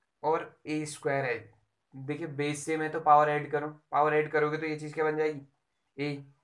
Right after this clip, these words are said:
minus A inverse into A हमेशा ही क्या मिलता है, I, और plus यहाँ वाली term को देखो seven into A inverse into I, A inverse into I,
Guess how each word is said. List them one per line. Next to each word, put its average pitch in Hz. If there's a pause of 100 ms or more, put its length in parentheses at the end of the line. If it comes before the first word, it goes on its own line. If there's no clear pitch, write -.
(280)
minus 143 (280)
A 156
inverse 160
into 160
A 151
हमेशा 143
ही 151
क्या 160
मिलता 151
है, - (460)
I, 147 (640)
और 147
plus 165 (400)
यहाँ 139
वाली 151
term 147
को 151
देखो 151 (140)
seven 151
into 147
A 147
inverse 147
into 143
I, 123
A -
inverse 151
into 151
I, 135